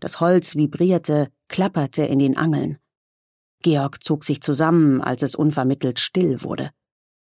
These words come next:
Und dann sehr hektisch Rufe, Schuhsohlen, die hastig auf nassen Fliesen Halt suchten. Danach war es wieder still,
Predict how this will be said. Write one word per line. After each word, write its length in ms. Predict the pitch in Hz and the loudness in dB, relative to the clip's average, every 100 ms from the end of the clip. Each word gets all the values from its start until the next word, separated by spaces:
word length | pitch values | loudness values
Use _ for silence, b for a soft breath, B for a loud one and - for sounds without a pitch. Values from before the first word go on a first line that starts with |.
| _ | _
Und 240 | - 151 - | 0 0 0
dann 260 | 156 165 | 2 4
sehr 220 | 165 160 156 | 4 4 2
hektisch 640 | 147 170 - 170 160 - B B B B - | 0 -2 0 0 0 -4 B B B B -2
Rufe, 480 | 185 185 - 135 160 _ _ | 2 2 0 -6 -8 _ _
Schuhsohlen, 760 | - 208 202 170 151 151 147 147 | -2 0 2 4 4 4 4 4
die 180 | 143 131 | 2 0
hastig 380 | 170 - 160 | -2 -2 -2
auf 120 | - - | -2 0
nassen 320 | 156 160 156 | 0 2 -2
Fliesen 540 | - 165 175 151 135 | 0 0 2 2 2
Halt 240 | 143 151 - | 0 -2 -2
suchten. 520 | 156 143 - 143 143 B B B B _ _ | -2 -2 -2 0 0 B B B B _ _
Danach 600 | - 151 156 151 147 - - | -2 0 2 0 -6 -14 -6
war 160 | 160 | -4
es 140 | 160 - | -4 -2
wieder 220 | 160 156 | -2 -2
still, 380 | - 165 151 | -4 -4 -6